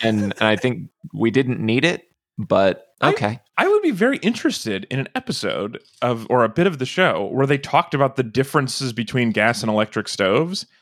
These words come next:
Speaker 2: And
Speaker 1: Yeah.
Speaker 2: especially if they gave me some ideas of how to do better with an electric stove in
Speaker 1: Yeah.
Speaker 2: case I have one of those again. I've also seen many things that suggest that gas stoves are sort of on the way out as an
Speaker 1: Yes,
Speaker 2: idea.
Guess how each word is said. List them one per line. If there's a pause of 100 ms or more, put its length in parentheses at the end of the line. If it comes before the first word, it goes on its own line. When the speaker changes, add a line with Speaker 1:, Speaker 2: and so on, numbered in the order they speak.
(220)
Speaker 2:
And
Speaker 1:
Yeah. (220)
Speaker 2:
especially
if
they
gave
me
some
ideas
of
how
to
do
better
with
an
electric
stove (500)
in
Speaker 1:
Yeah.
Speaker 2:
case
I
have
one
of
those
again. (320)
I've
also
seen
many
things
that
suggest
that
gas
stoves
are
sort
of
on
the
way
out (180)
as
an
Speaker 1:
Yes,
Speaker 2:
idea.